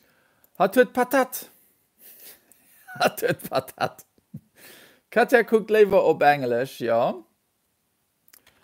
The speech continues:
Mat oder ohne Untertiteln? Mat oder ohne Untertiteln? Hat huet Gromperen existieren?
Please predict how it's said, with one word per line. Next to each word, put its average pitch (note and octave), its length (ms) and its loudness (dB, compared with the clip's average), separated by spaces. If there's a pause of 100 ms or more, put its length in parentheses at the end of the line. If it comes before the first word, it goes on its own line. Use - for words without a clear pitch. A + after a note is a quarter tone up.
(400)
Mat A#3+ 320 0
oder C4 420 4
ohne F#3+ 320 2
Untertiteln? G#2 1080 -4
Mat E3 440 -4
oder C3+ 760 -2 (680)
ohne B2 680 -2 (1400)
Untertiteln? G#2 1700 -8 (4000)
Hat F3+ 220 -6
huet G#3 220 0
Gromperen A3 600 -2
existieren? E3+ 1160 -2